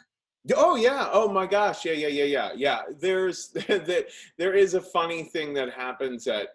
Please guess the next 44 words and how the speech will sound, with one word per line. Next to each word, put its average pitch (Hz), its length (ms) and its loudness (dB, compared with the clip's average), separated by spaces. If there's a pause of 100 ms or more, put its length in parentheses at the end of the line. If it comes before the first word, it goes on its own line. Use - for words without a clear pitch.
at 104 220 -2 (280)
camps 110 520 -8
like 101 280 -2
those 92 520 -6
where, 98 520 -4 (400)
first 214 280 4
of 143 80 -6
all, 113 420 0 (200)
I 160 260 0
have 175 240 0
a 139 100 4
large, 123 1400 0
there's 139 200 -2
a 151 40 0
large 185 520 2
part 151 340 -2
of 113 120 -6
my 117 140 -4
personality 104 880 -6
which 95 200 -4
is 90 280 -12
introverted. 160 840 -4 (260)
So 117 560 2 (420)
I, - 80 -4 (320)
every 185 220 2
time 190 240 -4
I've 135 140 -4
been 139 180 0
to 135 60 4
one 123 180 0
of 113 100 -6
these 110 220 -6
camps, 110 600 -10
you 196 120 -2
know, 160 240 -2
you're 165 140 -6
usually 196 420 -2
there 147 180 0
for 139 160 -4
three 135 260 -4
or 120 120 -2
four 113 260 -4
days, 104 600 -4
and 117 240 -6